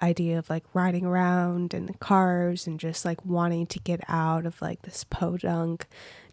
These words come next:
town, and how supportive your friends are, um, and how much love there is there. Like, it's just so beautiful. Um,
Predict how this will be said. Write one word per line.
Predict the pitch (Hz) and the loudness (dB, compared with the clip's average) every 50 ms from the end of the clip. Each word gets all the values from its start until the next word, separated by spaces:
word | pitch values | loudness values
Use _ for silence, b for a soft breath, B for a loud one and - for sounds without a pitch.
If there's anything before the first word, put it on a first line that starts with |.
| _ | _
town, | - - 170 165 165 165 160 165 165 165 170 - 180 185 - _ _ - | -4 0 2 2 2 2 0 0 -2 -2 -4 -4 -6 -8 -8 _ _ -4
and | 165 160 160 160 156 160 160 160 170 - - - _ - | -2 -2 0 -2 -2 -2 -4 -4 -6 -8 -12 -14 _ -14
how | 160 - 180 180 | -4 -2 0 0
supportive | - - - 180 - - - 165 170 180 202 214 226 - - | 0 -2 -4 -6 -4 -2 -2 0 2 4 4 2 2 0 -2
your | 254 240 233 | -2 -2 -2
friends | - - - 226 226 220 226 226 - - | -2 0 2 4 4 4 4 2 0 0
are, | - 214 214 220 226 226 226 233 B B B B B B B B B B _ - - - | 0 0 2 2 2 2 0 -2 B B B B B B B B B B _ -12 -4 0
um, | 180 180 180 180 180 175 170 170 170 170 175 - | 2 4 4 4 4 2 2 0 0 -2 -2 -4
and | 180 170 | -4 -4
how | 151 - 170 170 165 165 | -2 -2 0 0 0 0
much | 170 170 - - - - | 0 -2 -2 -4 -4 -4
love | 185 175 170 170 175 175 - - - - | 0 2 4 4 4 2 0 -6 -4 -2
there | 196 208 208 208 | 0 2 2 2
is | 214 214 - - | 2 0 -2 -2
there. | - 220 214 208 208 208 208 208 214 - | -2 0 0 2 2 0 0 -2 -4 -4
Like, | - 170 170 165 165 - - - B B B B B B B B B _ _ _ _ - - | -2 -2 -2 -2 -2 -6 -10 -16 B B B B B B B B B _ _ _ _ -8 -6
it's | 185 - | -4 -2
just | 175 180 - | -2 -2 0
so | - 214 196 196 196 190 190 190 - _ _ | 2 4 4 4 4 2 2 -2 -4 _ _
beautiful. | - 190 185 180 170 - - 175 - - - 196 202 220 - _ - - | 0 2 2 2 0 0 -2 -2 -2 0 -2 -2 -4 -6 -10 _ -12 -6
Um, | 175 175 170 170 170 170 170 165 165 165 165 170 175 | -2 -2 0 0 0 0 0 -2 -2 -2 -4 -4 -6